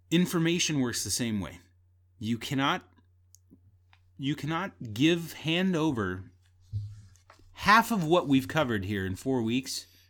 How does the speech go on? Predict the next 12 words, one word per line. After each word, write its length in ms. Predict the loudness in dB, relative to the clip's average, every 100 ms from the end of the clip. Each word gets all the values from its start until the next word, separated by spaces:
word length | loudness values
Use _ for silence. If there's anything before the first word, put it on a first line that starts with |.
| -8
to 120 | -2
someone 460 | 2 2 2 2 -2 _ _
who's 240 | -2 0 2
even 500 | 2 4 2 0 -6 _ _ _ _ _ _ _
remotely 960 | 2 4 6 4 2 0 2 2 0 -4 -20 -20 -20 -20 -20 _ _ _ -20 -20 -20 -20 _ -20 -20 -4
needs 340 | 6 8 8 6
to 80 |
do 140 | 6 6
this 120 | 4
for 140 | 2
their 120 | 2 2
job 520 | 2 2 2 -2